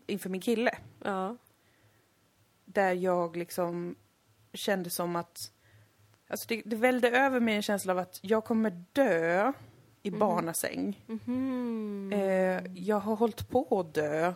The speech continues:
Speaker 1: och jag var ensam och så där känns det att dö. Och, eh, jag s-, är ledsen över allt jag miss-, kommer missa nu när jag
Speaker 2: Nej,
Speaker 1: ska
Speaker 2: men
Speaker 1: dö. Väldigt många känslor av döden
Speaker 2: Ja.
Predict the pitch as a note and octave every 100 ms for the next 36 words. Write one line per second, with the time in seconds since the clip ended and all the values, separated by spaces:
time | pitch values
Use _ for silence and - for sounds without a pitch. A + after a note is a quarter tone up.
0 | - - F#3+ - G3+ F#3+ - A#3+ D#3+ -
1 | - A3+ C#3+ - - F#3 F3 F3 - F3
2 | E3+ F3 E3+ E3 - D#3 D#3+ G3 - _
3 | - - - - G3+ - _ - - -
4 | _ _ _ _ - _ G3 G3 F#3+ F#3
5 | F3+ F3 - - - - - F3+ F3 -
6 | E3+ E3+ G#3 G3 F#3+ F#3 - - _ _
7 | _ - - - - - B3 B3 E4+ -
8 | - - B3+ B3 A3 A3+ A#3 A3 C4 -
9 | - B3 B3+ C4 - B3+ F#3+ D3 F3+ -
10 | G3 F3 F3+ A3+ F3+ G3+ - - - -
11 | - - - B3 C4 C4+ B3 - A3+ G#3
12 | G3 F#3 A3 A#3+ E3 - F#3 - G#3 G3+
13 | G3+ G#3